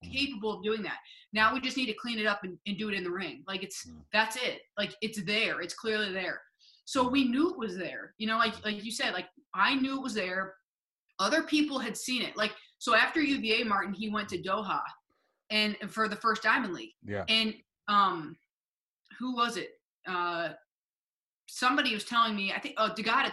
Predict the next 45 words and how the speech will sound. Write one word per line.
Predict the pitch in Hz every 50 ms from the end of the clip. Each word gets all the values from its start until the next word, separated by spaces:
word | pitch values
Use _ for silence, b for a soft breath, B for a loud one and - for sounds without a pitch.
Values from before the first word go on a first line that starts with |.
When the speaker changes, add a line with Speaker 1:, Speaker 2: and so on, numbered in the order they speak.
| - - -
Speaker 2:
told | 202 185 165
me. | 151 143 - _ _ _ _ _ _ _ -
Degata | 214 233 233 233
was | 220 208
like, | 214 202 - -
"I've | 208 170 185
never | 202 214 247 311 311
seen | - 302 277 240
anybody | 240 240 233 196 226 220 220
warm | 196 196 196 196
up | 196 190
as | - -
far | 196 180 175 175
as | 170
I | 175
was | 170 165 -
seeing | 190 175 180 160
Joe | 147 175 165 165 165 160 160 156 _ -
warm | 190 202 202 202 233
up | 226 226 202
in | 208
Doha." | 202 262 277 262 190
Speaker 1:
Yeah. | 143 208 202 - -
Speaker 2:
And | 220 214
I | 208
was | 202 202
like, | 202 185 -
Speaker 1:
Yeah. | 196
Speaker 2:
"Really?" | 202 214 240 262
And | 254 226
he's | 226 208 220
like, | 208 - -
"Yes." | 190 220 240 247 180 - - - - - - b b b b b b b
And | 220 240 262
then | 269 269 269 269
somebody | - - - 294 311 349 381 349 320 294
had | 220 226
measured | 262 311 359 359 302 214 190
one | 185 180 190 190
and | 190 196 190
it | -
was | 196 196 202
almost | 196 190 185 - - -
twenty-three | - 196 180 175 170 185 180 175
meters. | 165 151 147 151 175 233 233 - -